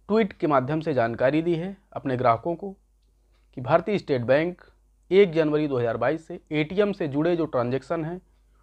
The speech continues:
उनमें बदलाव करने जा रहा है। तो दोस्तों, ऐसे कौन कौन से बदलाव हैं जो कि एक जनवरी दो हज़ार बाईस से आपके एटीएम में होने वाले हैं, मैं इसी विषय पर आपको विस्तार से जानकारी देने वाला हूं कि किस तरह से आप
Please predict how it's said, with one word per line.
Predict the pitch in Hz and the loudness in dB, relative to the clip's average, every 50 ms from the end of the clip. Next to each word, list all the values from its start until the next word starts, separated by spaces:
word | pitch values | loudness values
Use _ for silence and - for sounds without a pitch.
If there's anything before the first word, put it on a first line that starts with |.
| _ _ _ _ _ _ - - | _ _ _ _ _ _ -4 -2
उनमें | 147 151 165 170 156 | 0 2 2 2 4
बदलाव | 127 120 113 113 117 123 147 | 2 2 2 4 4 4 4
करने | 160 - 127 117 113 113 110 | 2 0 -4 -4 -4 -4 -4
जा | 104 110 | -4 -4
रहा | 107 - - 110 | -6 -6 -8 -10
है। | - - - - _ _ _ _ _ _ _ _ _ _ _ _ - | -12 -14 -20 -20 _ _ _ _ _ _ _ _ _ _ _ _ -4
तो | 170 | 0
दोस्तों, | 185 190 - - 233 277 320 | 0 0 0 0 0 0 0
ऐसे | 302 - 214 | 0 0 -2
कौन | - 185 170 170 | 0 0 0 0
कौन | - 180 185 180 | 0 -2 -4 -4
से | - 175 | -4 -2
बदलाव | 139 127 120 120 117 127 147 156 151 | -2 -2 0 2 2 4 4 2 0
हैं | 170 175 190 - _ _ _ _ _ _ _ _ - 131 | -4 -8 -10 -10 _ _ _ _ _ _ _ _ -10 -8
जो | 127 123 | -8 -6
कि | - 131 127 123 - 156 | -6 -6 -8 -8 -4 -2
एक | 170 165 151 | -2 -2 2
जनवरी | 156 147 143 147 147 | 2 2 4 4 2
दो | 143 143 131 | 2 0 0
हज़ार | 123 127 127 123 | 2 0 0 0
बाईस | 113 107 110 113 117 - | 0 0 -2 -2 -4 -8
से | - 139 151 151 - - | -8 -8 -8 -6 -4 -4
आपके | 123 120 - - - 131 120 113 101 107 - _ - 123 | -4 -4 -4 -8 -8 -6 -6 -6 -6 -8 -12 _ -10 -10
एटीएम | 120 127 120 113 | -6 -4 -6 -6
में | 113 117 | -6 -6
होने | 110 117 110 110 110 | -8 -8 -8 -8 -6
वाले | 120 117 117 131 139 | -4 -2 -2 -2 -4
हैं, | 135 156 165 175 _ _ _ _ _ _ _ _ _ _ _ _ _ _ _ _ _ _ _ _ _ _ _ _ _ _ - | -6 -6 -10 -12 _ _ _ _ _ _ _ _ _ _ _ _ _ _ _ _ _ _ _ _ _ _ _ _ _ _ -2
मैं | 156 170 | 0 0
इसी | 170 - 214 | 0 0 0
विषय | 208 190 - 214 | -2 0 0 2
पर | 196 208 | 2 4
आपको | 196 190 190 - 208 190 | 4 4 2 2 0 -2
विस्तार | 175 143 - 165 160 165 | -2 -2 2 2 2 2
से | 160 160 | 2 2
जानकारी | 156 143 139 135 139 139 143 | 0 0 0 0 0 -2 0
देने | 131 127 120 127 | 0 -2 -2 0
वाला | 127 127 131 135 139 | 0 0 0 0 -2
हूं | 143 165 | -4 -6
कि | 165 170 | -10 -10
किस | - 175 165 - | -10 -10 -12 -8
तरह | - 151 147 147 | -6 -4 -4 -4
से | - 151 | -4 -2
आप | 139 135 139 - - | 0 0 -2 -2 -6